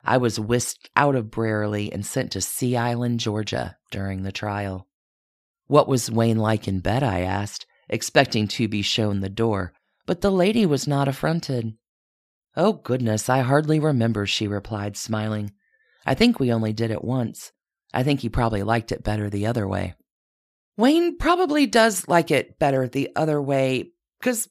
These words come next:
Wayne and William, right, carrying on, and Lou Williams' wife is in the process of a divorce, and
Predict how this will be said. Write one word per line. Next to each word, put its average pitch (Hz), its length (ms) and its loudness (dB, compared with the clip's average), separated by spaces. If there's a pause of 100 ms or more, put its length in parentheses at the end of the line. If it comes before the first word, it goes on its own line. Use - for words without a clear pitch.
(120)
Wayne 311 240 0
and 302 120 0
William, 254 440 2
right, 240 380 4
carrying 220 460 2
on, 175 380 2
and 156 140 -2 (680)
Lou 196 300 6
Williams' 190 420 2
wife 160 320 4
is 156 140 0
in 160 80 0
the 147 80 0
process 143 580 2
of 160 140 -2
a 160 60 0
divorce, 135 760 0
and 139 220 0